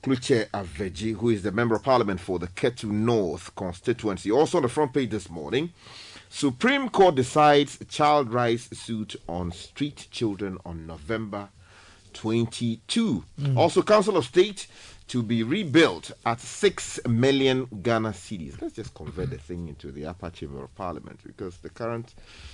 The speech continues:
Speaker 1: frame of the Council of State, they are not really some way. And then Doctor Opuni goes to the Supreme Court, challenges Court of Appeal verdict,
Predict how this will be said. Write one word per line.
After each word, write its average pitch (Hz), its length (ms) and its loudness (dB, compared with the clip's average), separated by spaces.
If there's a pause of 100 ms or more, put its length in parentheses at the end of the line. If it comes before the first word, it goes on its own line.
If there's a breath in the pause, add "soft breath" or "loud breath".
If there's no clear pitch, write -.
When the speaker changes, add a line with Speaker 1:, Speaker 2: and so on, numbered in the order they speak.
(600 loud breath)
Speaker 1:
frame 104 340 0
of 82 200 -2
the 78 100 -12
Council 90 440 -10
of 76 80 -14
State, 82 300 -8
they 85 160 -6
are 90 80 -4
not 131 280 -6
really 98 500 -4
some 87 220 -6
way. 92 200 -2 (500 loud breath)
And 131 160 2
then 175 380 4
Doctor 208 440 8
Opuni 151 400 4
goes 135 260 4
to 120 100 -10
the 101 100 0
Supreme 135 380 -2
Court, - 540 -6
challenges 156 680 4
Court 151 220 4
of 120 80 2
Appeal 113 520 -2
verdict, 87 600 -4